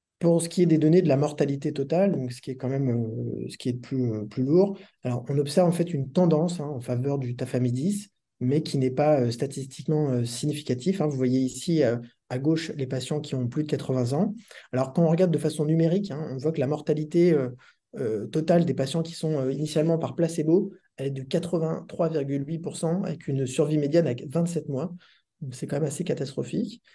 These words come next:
Et, euh, par contre, euh, les patients qui sont traités par tafamidis, une mortalité qui est de soixante-deux virgule sept, avec une médiane à quarante-cinq mois.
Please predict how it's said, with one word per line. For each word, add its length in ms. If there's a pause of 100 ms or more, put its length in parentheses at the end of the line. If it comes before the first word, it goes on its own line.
(360)
Et, 320
euh, 320
par 180
contre, 280
euh, 840
les 100
patients 260
qui 80
sont 100
traités 240
par 220
tafamidis, 680 (320)
une 120
mortalité 580
qui 180
est 80
de 120
soixante-deux 720
virgule 300
sept, 320 (360)
avec 180
une 80
médiane 460
à 100
quarante-cinq 540
mois. 160